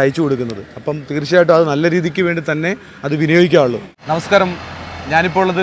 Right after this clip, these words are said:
കോട്ടയം ജില്ലയിൽ പുതുപ്പള്ളിയിലാണ്. ഞാൻ കഴിഞ്ഞ കുറച്ച് ദിവസങ്ങൾക്ക് മുമ്പ് നിങ്ങൾക്കായിട്ട് ഷെയർ ചെയ്തിരുന്നു റോഡരികിൽ മകൾക്കൊപ്പം ലോട്ടറി വിൽക്കുന്ന ഈ ഒരു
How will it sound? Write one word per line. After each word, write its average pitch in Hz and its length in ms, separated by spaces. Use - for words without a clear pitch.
കോട്ടയം 175 460
ജില്ലയിൽ 170 300
പുതുപ്പള്ളിയിലാണ്. 147 760
ഞാൻ 147 120
കഴിഞ്ഞ 165 260
കുറച്ച് 202 320
ദിവസങ്ങൾക്ക് 180 440
മുമ്പ് 160 200
നിങ്ങൾക്കായിട്ട് 151 560
ഷെയർ 147 220
ചെയ്തിരുന്നു 143 360
റോഡരികിൽ 165 420
മകൾക്കൊപ്പം 160 640
ലോട്ടറി 160 340
വിൽക്കുന്ന 151 320
ഈ 143 100
ഒരു 147 100